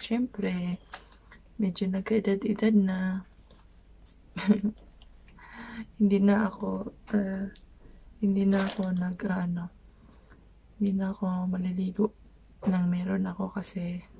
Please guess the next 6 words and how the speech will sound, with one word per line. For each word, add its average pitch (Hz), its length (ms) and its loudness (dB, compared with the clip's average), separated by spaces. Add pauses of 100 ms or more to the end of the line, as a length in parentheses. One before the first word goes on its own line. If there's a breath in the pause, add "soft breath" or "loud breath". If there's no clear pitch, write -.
(1000 soft breath)
ah, 170 640 -2 (1000 loud breath)
marami 190 320 0
akong 185 320 0
sakit-sakit. 196 680 -4 (920)
Alam 202 160 2
niyo 208 160 6